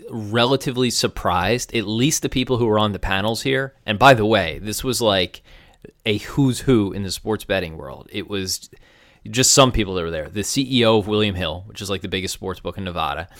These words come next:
um, the chairman and the president of the American Gaming Association,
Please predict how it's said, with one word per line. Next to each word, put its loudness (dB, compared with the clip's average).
um, 0
the -6
chairman 4
and 4
the 4
president 0
of -2
the -2
American -2
Gaming -6
Association, -8